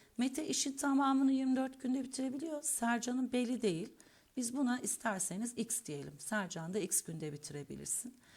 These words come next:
Yine hemen diyoruz ki bir günde işin Mete bir bölü yirmi dördünü, Sercan bir bölü X kadarını yapar. Şimdi ikisi beraber altı günde bitirebiliyorlarsa şöyle yazabiliriz bakın. Bir günde birlikte bu kadar iş yapıyorlar.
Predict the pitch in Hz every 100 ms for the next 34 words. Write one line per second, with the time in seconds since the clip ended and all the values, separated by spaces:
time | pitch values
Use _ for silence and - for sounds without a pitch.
0 | - - _ 269 339 285 262 277 254 254
1 | 240 240 233 - 190 226 233 190 269 214
2 | 208 190 165 - 196 - 185 170 190 208
3 | 196 156 - 180 180 185 175 185 208 214
4 | 220 220 220 233 240 - - - - 240
5 | 220 240 247 214 226 190 180 208 214 202
6 | - 156 151 147 147 151 - - - -
7 | - - - 269 220 202 208 214 277 262
8 | 262 262 247 247 - 208 208 247 240 196
9 | 160 - 190 196 226 330 233 165 156 -
10 | 165 - - - - - 240 240 240 208
11 | 196 175 160 - 151 - - - _ -
12 | 240 220 214 180 165 185 190 185 - 156
13 | - 208 233 240 - 240 240 233 233 233
14 | 240